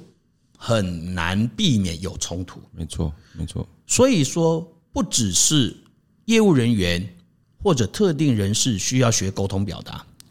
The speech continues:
Speaker 1: 事实上，各种关系都跟沟通脱离不了关系。
Speaker 2: 没错，没错。
Speaker 1: 譬如国宁。
Speaker 2: 是。
Speaker 1: 呃，亲子关系，请问跟沟通表达有没有关系？
Speaker 2: 绝对有关系。
Speaker 1: 有嘛？
Speaker 2: 嗯。
Speaker 1: 那夫妻问题，那更不用说了，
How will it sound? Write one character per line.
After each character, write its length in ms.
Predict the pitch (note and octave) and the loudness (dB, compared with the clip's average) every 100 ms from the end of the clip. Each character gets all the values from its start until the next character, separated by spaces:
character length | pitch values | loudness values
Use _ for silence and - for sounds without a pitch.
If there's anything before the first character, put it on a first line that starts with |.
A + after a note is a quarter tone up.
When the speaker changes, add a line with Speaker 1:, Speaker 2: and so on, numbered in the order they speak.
| _ _ | _ _
Speaker 1:
事 160 | - G#3+ | -2 2
实 60 | |
上， 340 | G#3 D#3 - - | 4 2 -2 -6
各 220 | D#4+ C4 | 2 2
种 260 | C3 G2+ E2+ | 4 0 -2
关 360 | - C#3 C#3 C#3+ | -6 0 2 4
系 320 | C#3 - C3 | 2 2 -2
都 160 | B2 C3 | 0 0
跟 180 | B2+ B2+ | 2 0
沟 260 | - B2 | 0 0
通 260 | B2 A2+ A#2+ | 0 0 -2
脱 340 | - - B2 A#2+ | -2 0 2 2
离 120 | F2+ | 0
不 120 | - | -2
了 120 | E2+ | -2
关 200 | F2 F#2+ | -2 -2
系。 160 | F#2+ F2+ | 0 -2
Speaker 2:
没 40 | |
错， 280 | - F#2+ E2+ - | 0 -2 -2 -6
没 80 | E2+ | 0
错。 100 | E3 | 4
Speaker 1:
譬 40 | |
如 200 | B2+ A#2+ - - | 4 2 -4 -8
国 160 | A#2+ C3 | 0 2
宁。 200 | G#2+ - - _ | 0 -4 -16 _
Speaker 2:
是。 280 | - G2 E2 - _ - | -2 0 -2 -8 _ 0
Speaker 1:
呃， 580 | C3+ C3+ C3+ C3+ C3 C3+ | 4 6 6 6 4 2
亲 240 | - G#3 A3 | 2 4 4
子 220 | - F#2+ | 2 -2
关 280 | - A#2+ A2+ | 2 2 4
系， 340 | - A2+ A#2+ - | 2 2 -4 -4
请 160 | - | 0
问 160 | A#2+ A#2 | 2 2
跟 200 | A2 C3+ | 4 2
沟 200 | B2+ B2 | 2 2
通 140 | A#2+ B2 | 2 2
表 180 | F#2+ | 0
达 120 | E2+ F2+ | -2 -4
有 60 | |
没 60 | F2+ | -4
有 40 | |
关 140 | F2 E2 | -6 -8
系？ 180 | F2 - _ | -10 -14 _
Speaker 2:
绝 160 | - F#2+ | -2 2
对 140 | G2 | 2
有 60 | F2 | 2
关 160 | E2 E2 | 0 0
系。 80 | |
Speaker 1:
有 120 | A#2+ G#2 | 2 2
嘛？ 240 | G2+ E2+ | 2 0
Speaker 2:
嗯。 180 | F2+ E2+ | -2 0
Speaker 1:
那 160 | A3+ G#3 - | 0 -4 -8
夫 320 | - A3+ A3+ | -10 -2 2
妻 220 | A3+ G3+ G#3+ | 4 4 4
问 180 | G3+ | 2
题， 140 | A#2+ F#2+ | 2 -2
那 100 | B2 - | -4 -6
更 520 | - G#3 E3 C3 A2 G2+ | 0 2 4 4 2 -2
不 180 | G#2+ G#2+ | -4 0
用 260 | B2+ A2 | 2 2
说 300 | G2 - G#2 | -2 -2 -2
了， 140 | G2+ | -2